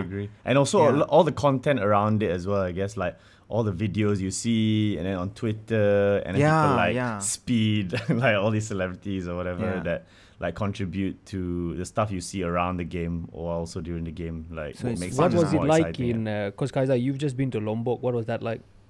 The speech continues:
Speaker 3: What was the,
Speaker 2: Oh,
Speaker 3: were,
Speaker 2: yeah.
Speaker 3: were people watching it everywhere, or, you know, was, did you even, did people even know it was on, or?
Speaker 1: Yeah, Lombok, to be honest, yeah, the place we stayed was quite far away from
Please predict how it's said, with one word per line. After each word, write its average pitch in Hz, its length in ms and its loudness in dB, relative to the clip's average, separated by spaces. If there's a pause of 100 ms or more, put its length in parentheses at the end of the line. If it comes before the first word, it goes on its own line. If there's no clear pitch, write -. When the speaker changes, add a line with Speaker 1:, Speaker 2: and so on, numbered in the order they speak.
Speaker 3:
What 117 140 -4
was 110 160 -4
the, 107 160 -4
Speaker 2:
Oh, 107 80 0
Speaker 3:
were, 107 60 0
Speaker 2:
yeah. 107 220 -2
Speaker 3:
were 110 80 -4
people 123 400 -4
watching 113 320 -4
it 120 100 -4
everywhere, 120 600 -2
or, 104 400 -6
you 104 120 -10
know, 101 100 -6
was, 101 200 -8 (560)
did 117 160 -8
you 127 60 0
even, 117 360 -2
did 117 120 -4
people 123 300 -4
even 117 160 -4
know 117 140 0
it 107 80 -2
was 107 120 -8
on, 117 360 -2
or? 101 200 -10 (760)
Speaker 1:
Yeah, 143 160 4
Lombok, 143 520 4
to 120 60 -2
be 117 100 4
honest, 113 400 2
yeah, 87 360 0
the 92 100 -4
place 120 220 0
we 110 100 2
stayed 107 280 0
was 90 140 -4
quite 90 220 -4
far 90 220 0
away 87 200 -2
from 85 420 -8